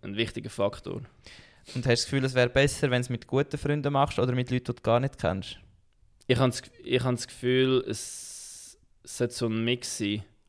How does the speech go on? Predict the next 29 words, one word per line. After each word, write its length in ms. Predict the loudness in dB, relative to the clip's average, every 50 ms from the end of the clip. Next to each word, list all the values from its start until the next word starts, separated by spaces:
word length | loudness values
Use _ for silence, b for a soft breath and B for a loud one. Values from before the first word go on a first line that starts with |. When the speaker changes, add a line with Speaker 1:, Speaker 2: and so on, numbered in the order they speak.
| _
Speaker 1:
Also 160 | -8 -6 -6
ich 60 | -4 0
habe 100 | 0 0
das 120 | 0 0
Gefühl, 180 | -2 -2 0 2
wir 120 | 4 2
haben 60 | 2 0
es 100 | 0 -2
wirklich 280 | -4 -4 -2 -2 0
noch 100 | 0 0 2
gut, 320 | 2 2 2 2 -2 -8
was 160 | -10 -10 -2
das 260 | 2 2 2 2 2 0
angeht. 460 | 0 0 0 0 -2 -2 -2 -6 -12 b b b b b b b b b b
Ich 60 | _
meine, 180 | 2 4 6 6
wir 100 | 6 4
sind 220 | 4 4 2 4 4
nicht 260 | 4 4 2 2 6
beste 360 | 6 6 6 6 2 -4 -4
Kollegen, 720 | -4 0 0 4 4 6 6 6 4 4 0 0 0 -4 -8 -10 _
äh, 760 | 0 2 4 4 4 4 2 0 -2 -4 -4 -6 -6 -6 -8 -10 -12 -14 -16 -16 -16
wir 300 | -12 -8 -4 -2 0 0
sind 280 | 0 0 0 2 4 6
aber, 280 | 6 6 6 6 0 0 -2 -8 _ _ -8 -2
wir 120 | -2 -2
kennen 360 | -2 0 0 2 4 4 4 4
uns 280 | 2 2 2 -2 -6
gut 460 | 0 2 4 4 4 2 0 -6 -16